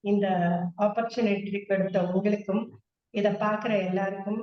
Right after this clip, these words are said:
என்னுடைய நன்றியும் வணக்கத்தையும் தெரிவிச்சுக்கிறேன். என்னுடைய பேரு மலர்விழி. நான் ஹைதராபாத்ல இருந்து பேசுறேன். ஆஹ், இன்னைக்கு வந்து ஆன்மீக தகவல் பத்தி உங்ககிட்ட ஒரு விஷயத்தை பகிர்ந்துக்கலாம்னு நினைக்கிறேன்.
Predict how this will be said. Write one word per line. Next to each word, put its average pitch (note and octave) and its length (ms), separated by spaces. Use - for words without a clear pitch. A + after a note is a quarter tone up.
என்னுடைய F#3 360
நன்றியும் G3+ 580
வணக்கத்தையும் F#3+ 580
தெரிவிச்சுக்கிறேன். F3 680
என்னுடைய A#3+ 380
பேரு A#3 380
மலர்விழி. G3 600
நான் F#3+ 400
ஹைதராபாத்ல G#3+ 680
இருந்து G3 260
பேசுறேன். E3 520
ஆஹ், G#3 440
இன்னைக்கு C#4 360
வந்து A#3 320
ஆன்மீக C4 500
தகவல் G3+ 460
பத்தி F#3+ 320
உங்ககிட்ட F#3+ 540
ஒரு G3 220
விஷயத்தை A3 500
பகிர்ந்துக்கலாம்னு F#3+ 760
நினைக்கிறேன். F3 420